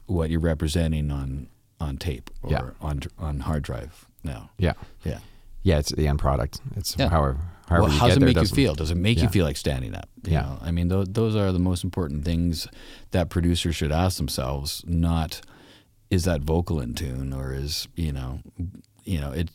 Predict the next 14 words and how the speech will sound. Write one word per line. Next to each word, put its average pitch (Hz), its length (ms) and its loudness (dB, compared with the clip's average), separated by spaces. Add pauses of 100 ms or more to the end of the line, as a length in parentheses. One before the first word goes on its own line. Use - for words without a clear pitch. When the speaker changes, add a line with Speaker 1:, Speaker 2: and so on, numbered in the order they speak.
Speaker 1:
really, 98 460 4
it's 76 160 -4
about 87 220 0
one 90 220 2
thing. 101 240 2
For 82 140 2
regular 120 340 4
people 90 380 2
who 78 140 2
aren't 92 200 4
musicians 80 640 0
and 76 160 0
aren't 80 220 2
technical 82 440 0